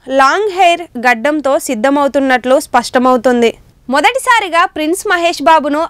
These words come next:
అలా చూసేసరికి ఫ్యాన్స్ ఆగలేకపోతున్నారు. "అచ్చు హాలీవుడ్ హీరోలా ఉన్నాడ్రా బాబు" అంటూ కామెంట్ చేస్తున్నారు నెటిజన్లు.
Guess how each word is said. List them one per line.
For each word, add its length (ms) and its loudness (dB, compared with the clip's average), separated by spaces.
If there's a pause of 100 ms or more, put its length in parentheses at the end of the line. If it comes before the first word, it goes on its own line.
అలా 200 2
చూసేసరికి 840 -2
ఫ్యాన్స్ 400 0
ఆగలేకపోతున్నారు. 1040 0 (840)
"అచ్చు 420 -10
హాలీవుడ్ 480 -6
హీరోలా 480 -4
ఉన్నాడ్రా 520 -4
బాబు" 340 -4
అంటూ 420 -4
కామెంట్ 520 -2
చేస్తున్నారు 500 -2
నెటిజన్లు. 600 -2